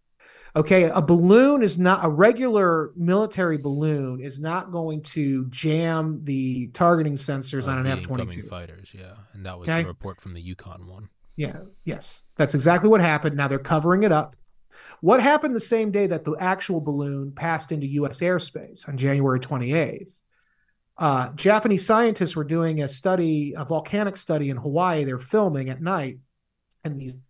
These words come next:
Speaker 1: green matrix-like lasers start
Speaker 2: Oh, yeah, I saw
Speaker 1: scanning.
Speaker 2: that.
Speaker 1: Yeah.
Speaker 2: Zzz.
Speaker 1: S-, yeah. Well, nasa tried to cover it up, saying it was one of theirs. Um, I've been writing at the Asia Times about these.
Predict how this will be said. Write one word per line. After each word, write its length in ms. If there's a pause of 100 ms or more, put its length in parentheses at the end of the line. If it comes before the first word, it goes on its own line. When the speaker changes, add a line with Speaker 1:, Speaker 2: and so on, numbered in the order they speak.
(160)
Speaker 1:
green 760
matrix-like 800
lasers 800 (240)
start 300
Speaker 2:
Oh, 20
yeah, 40
I 40
saw 160
Speaker 1:
scanning. 640 (720)
Speaker 2:
that. 140
Speaker 1:
Yeah. 360
Speaker 2:
Zzz. 300
Speaker 1:
S-, 320
yeah. 340 (360)
Well, 440
nasa 400
tried 200
to 80
cover 260
it 80
up, 100
saying 220
it 20
was 120
one 160
of 60
theirs. 300 (120)
Um, 420
I've 260
been 380
writing 400
at 120
the 120
Asia 180
Times 360
about 280
these. 380